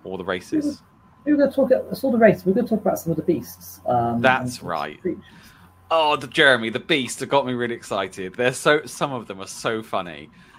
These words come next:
Speaker 1: And the first one, I'm gonna scroll down now, 'cause the first one that I want to talk about are the giant snails. And the reason why I want to talk to you about the giant snails is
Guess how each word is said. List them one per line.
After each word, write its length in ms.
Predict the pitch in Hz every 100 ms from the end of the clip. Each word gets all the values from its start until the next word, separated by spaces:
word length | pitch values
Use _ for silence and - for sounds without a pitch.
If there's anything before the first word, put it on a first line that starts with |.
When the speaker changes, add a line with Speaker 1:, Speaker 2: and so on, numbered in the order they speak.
| - -
Speaker 1:
And 280 | 104 101 101
the 80 | 107
first 380 | - 170 208 -
one, 140 | 110 101
I'm 100 | 110
gonna 120 | 110
scroll 280 | - 123 110
down 300 | 95 85 85
now, 140 | 87
'cause 160 | 104 101
the 80 |
first 400 | 110 170 165 165
one 160 | 127 113
that 60 | 107
I 140 | 104
want 220 | 98 95
to 80 | -
talk 280 | - 87 -
about 340 | - 73 64 - - - _ -
are 240 | 90 85
the 100 | 82
giant 420 | - 117 95 90 -
snails. 800 | - 101 87 73 67 78 - - - - -
And 260 | 110 110 113 - _ _ - - 117
the 120 | 127
reason 400 | 160 214 202 151
why 180 | 131 123
I 40 |
want 240 | 117 117
to 100 | -
talk 260 | - 107 95
to 80 | 92
you 80 | 90
about 200 | 95 87
the 60 |
giant 320 | - 90 87
snails 560 | - 85 76 71 76 - -
is 320 | 90 87